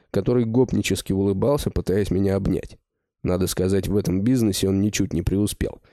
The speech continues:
Выпустив из рук уздечку управления лошадью, ковбой рухнул вниз и приткнулся коленкой. Я сообразил, что это панк. Панков я люблю, но в меру. Упреждая новые попытки объять меня необъятного,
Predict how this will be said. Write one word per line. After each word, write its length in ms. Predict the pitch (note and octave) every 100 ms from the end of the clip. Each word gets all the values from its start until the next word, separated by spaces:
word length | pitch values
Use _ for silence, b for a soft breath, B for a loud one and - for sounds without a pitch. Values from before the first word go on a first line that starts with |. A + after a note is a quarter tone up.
| b b
Выпустив 480 | B2 - A2 A2 A2
из 100 | A2
рук 220 | A2+ -
уздечку 460 | G#2+ G2+ G#2 - G#2
управления 560 | - G#2+ G#2+ G2 G2
лошадью, 460 | G#2 C3+ - G2+ F#2+
ковбой 380 | G#2 G2 A2 G#2+
рухнул 460 | C3 B2 F2+ G2
вниз 320 | G2+ B2 C3
и 80 | -
приткнулся 640 | A2 F#2+ - G2 G#2+ -
коленкой. 540 | G#2 G2 E2+ - - - _ _ _ _ _ _ _ _ _ _ _ _ _ _ _ _ _ _ _
Я 200 | - B2 D3+
сообразил, 600 | D3+ C3 A#2 G2 G2+ A#2
что 180 | -
это 220 | F#2+ F2+ G2
панк. 480 | - G1+ - - - - _
Панков 340 | - G2 - -
я 100 | G#2+
люблю, 400 | G#2+ A#2+ - - -
но 180 | - G#2+
в 80 | G#2
меру. 360 | G#2 E2 - - B B B
Упреждая 520 | - A2 B2 B2 A#2 G2+
новые 340 | G#2+ F#2+ F#2
попытки 440 | G2 G2 G#2+ -
объять 440 | F2+ G2 G#2 G#2+ -
меня 260 | G2 F#2
необъятного, 760 | F2+ F#2 G2 A#2+ D#3 - C#3 C3+